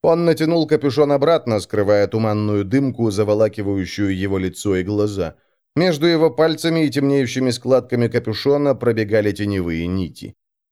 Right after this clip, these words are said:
Он взял свой вновь ставший обычным посох из тиса и устало опёрся на него.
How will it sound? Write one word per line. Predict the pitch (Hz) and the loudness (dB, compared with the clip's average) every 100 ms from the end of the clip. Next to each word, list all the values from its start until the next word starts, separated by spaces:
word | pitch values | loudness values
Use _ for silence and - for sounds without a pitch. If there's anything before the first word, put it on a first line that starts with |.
| _ 101 | _ -2
Он | 104 92 | -2 -2
взял | 82 110 107 | 0 0 0
свой | - 95 98 | -2 -2 -2
вновь | 87 101 92 | -2 -4 -4
ставший | - 101 87 - 92 | 0 0 0 0 0
обычным | 87 95 - 98 95 | 0 -4 -6 -4 -2
посох | 120 131 123 - | 0 -2 -2 -6
из | - 104 - | -6 -8 -6
тиса | - 151 123 135 123 | -6 -6 -4 -4 -4
и | 107 | -2
устало | 110 104 - 120 107 104 | -4 -4 0 2 2 2
опёрся | 92 98 95 76 - 80 | -2 -4 -6 -8 -8 -8
на | |
него. | 78 78 71 67 | -8 -8 -10 -14